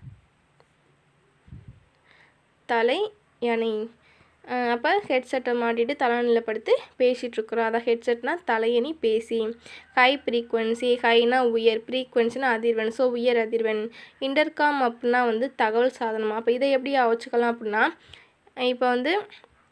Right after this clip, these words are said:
இன்டரை வந்து இன்டர்னல் மார்க். இப்ப இந்த காலேஜ்ல, ஸ்கூல்லலாம் இன்டர்னல் மா-, இன்டர்னல் மார்க் போடுவாங்கல்ல, ஸ்கூல்ல கூட ஃபுல்லா போட்டுருவாங்க, ஆனா காலேஜ்ல வந்து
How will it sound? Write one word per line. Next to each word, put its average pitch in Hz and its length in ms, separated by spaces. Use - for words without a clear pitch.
இன்டரை 277 440
வந்து 240 260
இன்டர்னல் 262 460
மார்க். 226 440
இப்ப 254 220
இந்த 262 300
காலேஜ்ல, 254 480
ஸ்கூல்லலாம் 254 500
இன்டர்னல் 247 380
மா-, 233 220
இன்டர்னல் 254 440
மார்க் 240 280
போடுவாங்கல்ல, 233 480
ஸ்கூல்ல 254 340
கூட 240 240
ஃபுல்லா 262 180
போட்டுருவாங்க, 233 420
ஆனா 226 180
காலேஜ்ல 240 460
வந்து 226 480